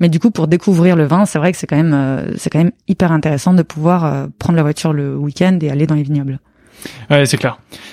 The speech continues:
Speaker 2: C'est clair que, que ça aide pas mal de, de faire une école d'ingénieur, euh, à Bordeaux. Euh, tu devais avoir un
Speaker 1: <laughs>
Speaker 2: club d'œnologie ou quelque chose comme ça en plus, euh, qui devait être sympa, euh.
Speaker 1: C'est ça, et avec l'option, euh, vitiono,
Speaker 2: Oui,
Speaker 1: du
Speaker 2: c'est
Speaker 1: coup,
Speaker 2: vrai.
Speaker 1: c'était ces élèves-là qui faisaient les animations du club œno, et là, t'as vraiment la compréhension du produit, euh, au-delà du, euh, bon, bah, il est rosé et, euh, avec des glaçons, c'est sympa, quoi.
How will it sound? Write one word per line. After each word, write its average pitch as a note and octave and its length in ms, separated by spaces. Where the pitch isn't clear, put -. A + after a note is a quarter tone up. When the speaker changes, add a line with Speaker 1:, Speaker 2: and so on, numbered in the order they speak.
Speaker 2:
C'est - 160
clair D3 240
que, B2+ 400
que B2+ 120
ça C#3 140
aide C#3 80
pas C3+ 140
mal C#3 160
de, B2 240
de C3 100
faire C#3 140
une C3+ 100
école C3+ 220
d'ingénieur, C3+ 440
euh, A#2 220
à C3+ 80
Bordeaux. C3+ 400
Euh, B2 240
tu C3 140
devais C3 100
avoir F#3+ 160
un C3+ 80
Speaker 1:
<laughs> - 0
Speaker 2:
club D3 180
d'œnologie C3 440
ou C3+ 80
quelque - 120
chose B2+ 140
comme B2 140
ça C#3 120
en C3 120
plus, C3 280
euh, A#2+ 180
qui - 100
devait B2 100
être A#2 80
sympa, A#2+ 240
euh. B2 240
Speaker 1:
C'est D#3+ 180
ça, F3 220
et D#3 80
avec D#3 220
l'option, F#3 480
euh, C#3 600
vitiono, F3 680
Speaker 2:
Oui, C#3 80
Speaker 1:
du C#3 60
Speaker 2:
c'est - 40
Speaker 1:
coup, A3 60
Speaker 2:
vrai. A3 80
Speaker 1:
c'était D#3+ 260
ces E3 260
élèves-là E3+ 440
qui F3 180
faisaient F3+ 320
les D#3 440
animations D#3 600
du D3+ 160
club D3 240
œno, F3 300
et C#3+ 160
là, D3+ 100
t'as C3+ 140
vraiment D3+ 320
la D#3 100
compréhension D#3 640
du D#3 120
produit, D#3 600
euh, C#3 60
au-delà D#3+ 420
du, E3 260
euh, C#3+ 60
bon, E3 160
bah, D3+ 120
il C#3+ 140
est C#3+ 40
rosé C#3+ 580
et, - 80
euh, - 80
avec D3 240
des D3 80
glaçons, D3+ 320
c'est - 140
sympa, D#3+ 260
quoi. - 140